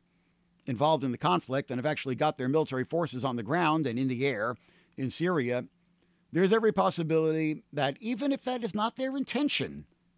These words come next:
and I believe that it is not anybody's intention, they could wind up, uh, you know, in a skirmish with each other,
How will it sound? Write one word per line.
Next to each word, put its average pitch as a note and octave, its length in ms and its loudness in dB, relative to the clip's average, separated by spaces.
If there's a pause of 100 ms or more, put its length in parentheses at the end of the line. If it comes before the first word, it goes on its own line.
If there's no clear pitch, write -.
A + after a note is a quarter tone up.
(140)
and D3 160 -2
I D#3 40 2
believe G3+ 320 -4
that A#3 120 0
it A#3+ 120 -6
is F#3+ 100 -4
not B3+ 300 -2
anybody's B2+ 500 0
intention, G#2 600 -4 (640)
they E3+ 180 4
could E3+ 140 0
wind E3 340 4
up, D#3 240 4
uh, D3 220 4
you D3+ 100 2
know, C#3+ 320 4
in D#3+ 160 -2
a D3 60 2
skirmish D3+ 500 0
with D3 180 -2
each C#3+ 220 -4
other, G3+ 380 2